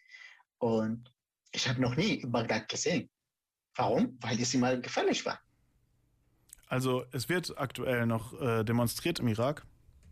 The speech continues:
Speaker 1: Es hat auch wieder angefangen zweitausendneunzehn, äh, Oktober zweitausendneunzehn, bis wir die Corona, äh, hatten und dass die Leute einfach nicht mehr, äh, also wegen, äh, gesundheitlichen Gründen nicht auf die Straße gehen konnten.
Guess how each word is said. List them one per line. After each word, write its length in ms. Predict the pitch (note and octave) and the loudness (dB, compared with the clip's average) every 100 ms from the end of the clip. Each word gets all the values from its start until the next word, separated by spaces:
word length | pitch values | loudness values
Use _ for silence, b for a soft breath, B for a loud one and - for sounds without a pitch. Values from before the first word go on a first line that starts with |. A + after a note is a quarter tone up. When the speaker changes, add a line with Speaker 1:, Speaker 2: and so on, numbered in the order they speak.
| - - | -20 -6
Speaker 1:
Es 200 | A#2+ - | -4 0
hat 140 | D3+ D#3+ | 0 2
auch 200 | C#3+ - | 0 2
wieder 140 | B2+ | 2
angefangen 440 | E3 D#3 D#3+ D#3+ D#3+ | 2 0 0 0 0
zweitausendneunzehn, 1040 | - C#3 D3 C3+ C3+ C#3+ - D3 D3+ - - | -2 0 2 4 4 2 0 2 2 -2 0
äh, 160 | B2+ | 0
Oktober 320 | B2+ - C3+ C3+ | 0 0 0 0
zweitausendneunzehn, 920 | B2+ C3 B2 C3 D3+ D#3+ D#3+ E3 - _ | 0 0 2 2 2 0 0 -2 -4 _
bis 320 | C3 G3 - | 0 0 2
wir 140 | C3 A#2 | 2 2
die 120 | A2+ | 0
Corona, 500 | - A2 C3+ D#3 F3 - - | 0 0 2 0 -2 -6 0
äh, 40 | |
hatten 440 | D3+ C#3+ D3 - D3+ | 2 2 0 -4 -8
und 360 | C#3 C#3+ C#3+ | -8 -8 -2
dass 200 | C3 - | -2 0
die 100 | C3 | 0
Leute 420 | B2+ B2+ C3+ C3 - _ b b b - | 2 2 0 0 -2 _ b b b -4
einfach 300 | B2+ - C3 | -2 0 0
nicht 200 | B2+ - | 0 2
mehr, 300 | A#2+ A#2 - _ | 2 2 -2 _
äh, 260 | A#2 G#2+ G#2 | 0 2 0
also 240 | A2+ G#2+ | -6 -4
wegen, 320 | A2+ A2 G#2+ - b _ | 0 2 0 -2 b _
äh, 180 | - A2+ | -2 2
gesundheitlichen 640 | A2+ - A#2+ A2+ A2+ A2+ A2+ | 2 2 0 0 0 2 0
Gründen 540 | - B2+ B2+ A2+ - _ _ _ - | 2 2 2 2 0 _ _ _ -4
nicht 200 | A#2 - | -4 -2
auf 80 | A2 | -2
die 80 | G#2+ | -2
Straße 460 | - A2 - B2+ B2+ | 0 0 2 0 0
gehen 240 | C3 B2+ | 0 2
konnten. 420 | C#3 B2+ C#3+ D3 | 2 0 -2 -6